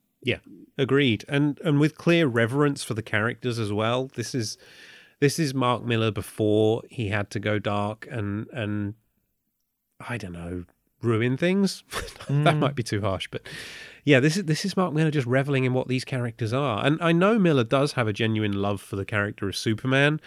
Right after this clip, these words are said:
Speaker 1: I, I think I read somewhere that he even owns one of the capes that Christopher Reeve wore in the movies, uh, that
Speaker 2: Wow.
Speaker 1: he, he bought in an auction or something, but which just makes me wonder, well, why do you have to keep on trying to, you know,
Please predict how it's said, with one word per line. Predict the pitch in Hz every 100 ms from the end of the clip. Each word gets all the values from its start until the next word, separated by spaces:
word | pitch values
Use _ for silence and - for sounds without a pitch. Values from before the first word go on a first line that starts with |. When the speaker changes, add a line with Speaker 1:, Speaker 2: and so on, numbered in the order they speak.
| - - -
Speaker 1:
I, | 123 -
I | 117
think | - 170 143
I | 117
read | 113 110
somewhere | - 107 104
that | 110
he | 110
even | 107 107 107 110
owns | 104 110 104 101
one | 104 101
of |
the | 98
capes | - 113 101 - - - - - -
that | 117 104 101 - _ -
Christopher | 110 - 107
Reeve | 101 98 92
wore | 104 104 98
in | 95
the | 98
movies, | 113 107 87 87 90 - - - - _ _ -
uh, | 95 92
that | 104
Speaker 2:
Wow. | 117 104
Speaker 1:
he, | 107
he |
bought | 95 113 107 98
in | 92
an | 101
auction | 104 - 104 90
or |
something, | - 90 - 87
but | 82 95 - - - - _ _ -
which | 143
just | 196 -
makes | 135 -
me | 123
wonder, | 120 113
well, | 120
why | 131 147
do | 135
you |
have | 131 -
to | -
keep | 117 113
on | 104
trying | - 104 98 98
to, | 104 98 92 _ _ _ -
you | 101
know, | 82